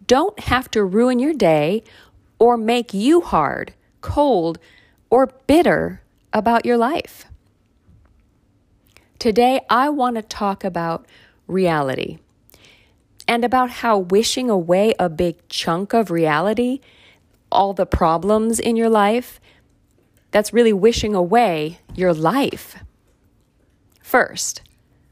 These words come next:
let's warm up with some breath of fire and a quick warning. If you are pregnant or have a heart,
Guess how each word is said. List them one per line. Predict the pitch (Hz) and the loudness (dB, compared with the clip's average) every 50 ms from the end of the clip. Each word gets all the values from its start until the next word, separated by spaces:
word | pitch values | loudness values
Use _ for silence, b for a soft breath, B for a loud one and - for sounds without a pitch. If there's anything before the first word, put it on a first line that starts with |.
| _ _ _ _ - | _ _ _ _ -10
let's | 185 180 185 185 233 247 - - | -4 0 0 0 0 -2 -4 -8
warm | 196 185 196 214 254 339 349 | -4 0 2 2 2 2 0
up | 180 - - - - - - - _ _ _ _ _ _ | -4 -4 -6 -8 -14 -16 -18 -18 _ _ _ _ _ _
with | - 202 214 214 | -2 0 0 0
some | - - 208 190 165 151 | -2 -2 -2 -2 -2 -4
breath | - 151 170 190 226 233 - - - | -2 0 2 2 2 0 -2 -4 -2
of | - 214 220 | -2 -2 -2
fire | - - - - 175 170 170 160 143 - - - - - _ b b b b b b b b b b b b b | -4 -8 -8 -4 -2 0 0 0 -2 -4 -6 -10 -12 -16 _ b b b b b b b b b b b b b
and | - 170 202 208 | -2 0 2 2
a | 233 233 | 0 0
quick | - - 262 269 302 - - | 0 0 0 0 0 -2 -8
warning. | 202 190 202 220 226 233 226 214 156 139 - - - _ _ _ _ _ _ _ _ _ _ _ _ _ _ _ _ _ _ _ _ _ _ _ _ _ _ _ _ _ _ - | -8 -4 -2 0 2 2 0 0 -2 -6 -8 -14 -20 _ _ _ _ _ _ _ _ _ _ _ _ _ _ _ _ _ _ _ _ _ _ _ _ _ _ _ _ _ _ 0
If | 196 202 - | 0 0 2
you | 220 240 254 233 | 0 2 4 4
are | 202 196 | 4 2
pregnant | 190 - - - 214 208 196 160 160 143 - - - - - _ b b b b b b | 0 -4 -4 0 0 0 0 0 -4 -6 -6 -8 -12 -16 -20 _ b b b b b b
or | b 185 185 | b 0 0
have | 180 202 202 196 | 2 0 0 0
a | 196 | -2
heart, | 185 - - 208 208 226 285 392 - | -2 -2 -2 0 2 2 0 -2 -4